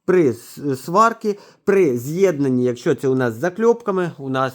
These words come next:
е, бачите, тут Tesla з'єднується через спеціальний клей і закльопки. У нас є спеціальний клей і у нас є спеціальні закльопки, яке, які будуть і відображаються повністю під оригінал. Саме головне, що береже життя в автомобіля, це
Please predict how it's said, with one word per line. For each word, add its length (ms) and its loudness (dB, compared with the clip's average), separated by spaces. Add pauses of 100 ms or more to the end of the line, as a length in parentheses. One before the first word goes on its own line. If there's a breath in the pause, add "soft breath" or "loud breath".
(160)
е, 280 -2
бачите, 260 -4
тут 260 -8
Tesla 340 -4 (340 loud breath)
з'єднується 560 0
через 260 -8
спеціальний 540 -4
клей 380 -2
і 180 -4
закльопки. 520 -6
У 100 -4
нас 260 -6
є 100 -2
спеціальний 600 -4
клей 420 0
і 100 -2
у 80 -2
нас 220 -6
є 140 -6
спеціальні 500 -4
закльопки, 460 -6 (240 loud breath)
яке, 260 2 (160)
які 280 -2
будуть 440 -4
і 60 -8
відображаються 760 0
повністю 760 2
під 400 -6
оригінал. 960 -2 (260 loud breath)
Саме 340 2
головне, 460 0
що 300 0
береже 440 -2
життя 340 -2
в 80 -4
автомобіля, 520 -4
це 280 -4